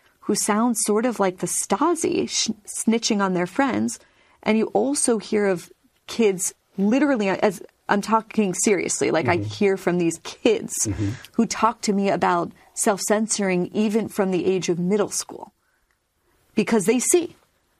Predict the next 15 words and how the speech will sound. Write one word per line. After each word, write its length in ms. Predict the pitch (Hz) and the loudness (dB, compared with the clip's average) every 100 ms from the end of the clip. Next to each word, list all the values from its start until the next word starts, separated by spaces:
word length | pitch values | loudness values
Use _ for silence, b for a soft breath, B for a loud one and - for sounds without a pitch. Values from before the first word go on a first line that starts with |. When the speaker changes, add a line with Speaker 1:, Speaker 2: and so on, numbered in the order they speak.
| _ _ | _ _
Speaker 1:
that 160 | 208 - | 0 2
someone's 440 | - 226 226 220 202 - - | 2 2 2 2 0 -2 -4
song 500 | - - 226 220 190 | -2 2 4 4 2
that 160 | 190 190 | 0 2
they 120 | 190 | 0
sang 280 | 185 208 190 | 2 0 2
along 320 | 190 185 196 | 2 2 0
to 180 | 185 196 | -2 0
in 80 | 175 | 0
a 40 | |
five-second 640 | 170 185 185 - 190 180 - | 0 0 2 0 -2 -2 -4
TikTok 380 | 233 202 185 | -4 -2 -2
video 300 | 170 175 170 | 0 2 2
gets 280 | 165 180 - | 0 0 0
them 260 | 175 170 | 0 -2